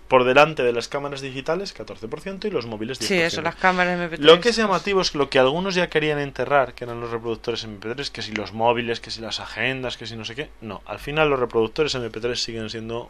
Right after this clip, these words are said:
Speaker 2: Pero se venden
Speaker 1: importantes.
Speaker 2: mucho, yo creo que sí, que es
Speaker 1: Y
Speaker 2: muy
Speaker 1: s-,
Speaker 2: importante,
Speaker 1: y
Speaker 2: que
Speaker 1: se
Speaker 2: aunque
Speaker 1: siguen
Speaker 2: esté el iPod,
Speaker 1: vendiendo.
Speaker 2: la gente se compra M P tres porque es,
Speaker 1: Exactamente.
Speaker 2: no sé, como que lo prefiere, no es más barato. Bueno,
Speaker 1: Bueno, pues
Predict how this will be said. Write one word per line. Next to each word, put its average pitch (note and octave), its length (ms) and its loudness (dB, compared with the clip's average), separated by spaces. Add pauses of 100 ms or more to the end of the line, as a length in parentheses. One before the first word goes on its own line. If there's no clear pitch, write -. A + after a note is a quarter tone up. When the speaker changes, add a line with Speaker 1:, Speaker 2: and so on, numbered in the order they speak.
(140)
Speaker 2:
Pero F3+ 160 0
se F3 120 0
venden G3 260 4
Speaker 1:
importantes. G3 120 4
Speaker 2:
mucho, F#3+ 200 -2
yo F#3+ 160 0
creo F3+ 160 -8
que G#3+ 100 -6
sí, E3+ 220 -8
que - 80 -10
es F3+ 80 -8
Speaker 1:
Y - 20 -4
Speaker 2:
muy D3+ 80 -2
Speaker 1:
s-, F3 60 0
Speaker 2:
importante, - 360 -4
Speaker 1:
y - 40 4
Speaker 2:
que - 60 6
Speaker 1:
se F#3 80 6
Speaker 2:
aunque F#3 180 4
Speaker 1:
siguen C3 100 6
Speaker 2:
esté C#3 120 8
el A#3+ 100 8
iPod, B3+ 80 8
Speaker 1:
vendiendo. B3+ 220 8
Speaker 2:
la B3 160 6
gente C4 200 0
se A#3 80 -2
compra G3+ 240 -2
M E3+ 140 -2
P D#3+ 100 4
tres F#3 240 -4
porque F#3 240 -6
es, E3+ 140 -8
Speaker 1:
Exactamente. A2+ 840 -6
Speaker 2:
no F#3+ 100 -6
sé, A#3 120 -2
como F3 240 -4
que F3+ 140 -2
lo E3+ 100 -2
prefiere, F#3+ 440 0
no F3 100 -4
es E3+ 60 -6
más E3 120 -8
barato. E3 480 -8 (300)
Bueno, F#3 120 -10
Speaker 1:
Bueno, E3+ 280 8
pues - 280 -2